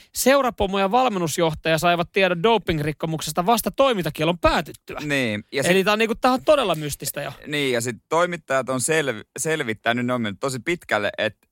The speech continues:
Speaker 2: tätä hänen Fastin tuotetta olisi ollut hänen kotipaikkakunnalla myynnissä kyllä sinä niin kuin aikana,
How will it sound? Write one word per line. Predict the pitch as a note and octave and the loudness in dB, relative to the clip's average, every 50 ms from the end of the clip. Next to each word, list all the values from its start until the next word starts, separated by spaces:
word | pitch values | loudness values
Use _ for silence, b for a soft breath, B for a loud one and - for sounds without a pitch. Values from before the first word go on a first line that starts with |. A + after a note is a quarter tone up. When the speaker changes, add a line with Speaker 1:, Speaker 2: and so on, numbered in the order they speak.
| _ _ | _ _
Speaker 2:
tätä | - C3+ C#3+ - D#3 C#3+ | -2 0 0 2 0 0
hänen | B2+ C3 B2+ B2 B2 A#2 | 0 0 -2 -2 -2 0
Fastin | - D#3 D#3+ D#3 - - A#2+ G#2+ F#2+ | 2 2 2 0 -2 -4 -6 -6 -6
tuotetta | - D#3+ D#3 B2+ G#2+ F2+ F#2 - - A#2 - | -2 0 0 0 0 0 -4 -2 -2 -2 0
olisi | - C#3+ D#3 D#3 C#3+ C3 - | 2 2 2 2 0 -2 0
ollut | - D3 D#3 D3+ C#3 B2 B2 | 2 2 2 2 2 2 2
hänen | B2 B2+ C3 C3 B2 A#2+ A#2 | 2 2 0 0 -2 -2 -2
kotipaikkakunnalla | - D#3+ E3 E3 D#3+ - - A#2+ G#2+ - G#2 F#2 - A2+ A2+ A2 A2 G#2+ G#2+ G#2 G#2 G#2 b b b b b | -2 -2 0 -2 -2 0 0 0 0 0 -6 -8 -6 -4 -4 -2 -2 -2 -2 -2 -2 -4 b b b b b
myynnissä | - D#3 F3+ F#3+ F#3 F3 D3+ B2+ A2+ G#2 G2+ - A2+ G2+ | -2 0 2 4 4 2 2 0 -2 -2 -2 -4 -6 -6
kyllä | - C#3 C#3 B2+ A2+ A2 G#2+ G#2 - _ - | -4 -4 -2 -2 0 0 0 -2 -2 _ -4
sinä | - C#3 C3+ B2+ A#2+ A2 - _ _ _ _ _ _ _ _ _ - | -4 -2 0 0 0 0 -2 _ _ _ _ _ _ _ _ _ -10
niin | G#2 A#2+ A#2+ A2+ G2+ | -8 -6 -6 -6 -6
kuin | - A2+ A2+ A2+ A2 A2 G#2+ - - - | -6 -6 -4 -4 -4 -6 -8 -12 -6 -2
aikana, | A#2+ C3+ C3+ B2+ A2 B2 A2 G#2 G2 | 0 2 2 2 0 0 -2 -2 -2